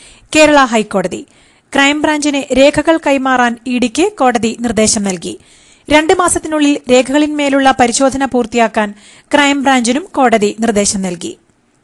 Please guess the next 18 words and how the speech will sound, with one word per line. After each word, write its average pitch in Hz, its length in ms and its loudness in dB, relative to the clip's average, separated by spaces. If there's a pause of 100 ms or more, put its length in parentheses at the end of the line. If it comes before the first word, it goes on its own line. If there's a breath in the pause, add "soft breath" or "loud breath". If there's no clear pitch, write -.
(1600)
മുഖ്യമന്ത്രി 392 500 0 (100)
പിണറായി 285 440 2
വിജയന്റെ 294 420 -2 (140)
ഓഫീസിലും 247 480 0 (200)
ചട്ടവിരുദ്ധ 285 600 2 (120)
നിയമനം. 208 380 -4 (440 soft breath)
ഈ 262 200 0
നിയമനത്തിൽ 269 540 -2 (160)
അക്കൗണ്ട് 320 420 -2
ജനറൽ 262 340 0
വിശദീകരണം 226 680 -2
തേടി. 180 220 -6 (460 soft breath)
മുഖ്യമന്ത്രിയുടെ 285 640 0 (140)
ചീഫ് 330 280 0
പ്രിൻസിപ്പൽ 302 520 -2
സെക്രട്ടറിയുടെ 269 500 0 (160)
ഓഫീസിലെ 262 440 0
നിയമനമാണ് 240 600 -2